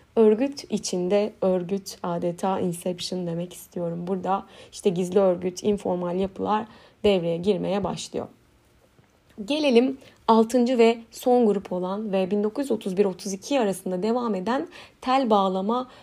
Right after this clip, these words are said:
gözlem odası deneylerine. İtiraf ediyorum, bu bölümü kendim için kaydediyorum.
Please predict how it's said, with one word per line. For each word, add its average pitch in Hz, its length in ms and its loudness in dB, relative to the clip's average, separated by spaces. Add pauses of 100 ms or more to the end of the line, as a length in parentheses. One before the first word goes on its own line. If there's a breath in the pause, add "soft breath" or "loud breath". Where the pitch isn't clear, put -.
(160 loud breath)
gözlem 208 460 6
odası 185 340 -4
deneylerine. 175 640 -2
İtiraf 254 560 -4
ediyorum, 269 420 2
bu 226 140 0
bölümü 240 320 4
kendim 226 420 2
için 220 240 -4
kaydediyorum. 185 840 -2